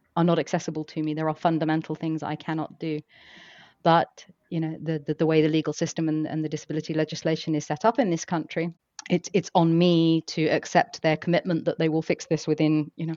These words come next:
a certain amount of time. It doesn't happen. Uh, usually, you know, we end up with N D As involved in these sort of contracts, um, you know, so then when the inevitable commitment is broken, you're either left having to sue for breach of contract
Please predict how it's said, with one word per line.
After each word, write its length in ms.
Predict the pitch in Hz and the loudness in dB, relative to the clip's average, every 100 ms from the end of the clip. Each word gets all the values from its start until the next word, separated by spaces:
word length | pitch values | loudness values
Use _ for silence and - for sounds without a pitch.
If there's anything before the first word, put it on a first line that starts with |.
| - | -10
a 40 | 165 | -4
certain 240 | 175 - | -2 0
amount 300 | 160 156 160 | 0 0 -2
of 80 | 160 | -6
time. 340 | - 160 160 - | -2 0 0 -4
It 160 | 160 | -6
doesn't 260 | 151 151 143 | -4 -4 -4
happen. 520 | 156 165 - 160 160 - - - - - - - | -4 -4 -2 -2 -2 -6 -20 -18 -20 -20 -20 -20
Uh, 460 | 156 165 - 113 113 | -14 -12 -10 -10 -10
usually, 760 | - 175 165 180 165 160 143 - | -8 -2 0 2 2 2 0 -6
you 120 | 185 | -4
know, 100 | 160 | -2
we 120 | 147 151 | 0 0
end 160 | 151 | 0
up 100 | 147 | -2
with 140 | 156 - | -2 2
N 160 | 165 | 2
D 140 | 147 160 | 6 6
As 280 | 165 165 | 8 6
involved 440 | 160 151 160 160 160 | 4 4 4 2 2
in 100 | 151 | 2
these 220 | 151 156 | 2 0
sort 160 | 160 156 | -4 -4
of 120 | 147 | -2
contracts, 840 | 170 165 165 160 - - - - - | -2 0 4 2 2 -14 -18 -16 -12
um, 600 | 156 - 107 117 117 135 - | -10 -8 -10 -8 -8 -10 -8
you 120 | 160 | -6
know, 220 | - 165 147 | -6 -6 -8
so 340 | - 156 151 - | -6 -2 -2 -2
then 300 | 156 156 - | -2 -2 -2
when 260 | 156 156 143 _ _ | -2 -4 -6 _ _
the 120 | - | 2
inevitable 400 | 160 156 151 160 | 6 4 2 -2
commitment 400 | - 170 165 151 | 0 0 0 0
is 80 | 143 | -4
broken, 600 | - 170 170 - 165 160 | 4 6 6 6 4 4
you're 160 | 160 160 | 4 4
either 180 | 151 | 4
left 240 | 160 156 - | 4 2 0
having 260 | 151 151 | -4 -4
to 100 | 147 | -4
sue 200 | 156 156 | -6 -6
for 100 | 147 | -6
breach 280 | 147 165 - | -4 -4 -4
of 100 | - | -6
contract 640 | - 180 170 175 165 - | 0 0 0 0 0 -2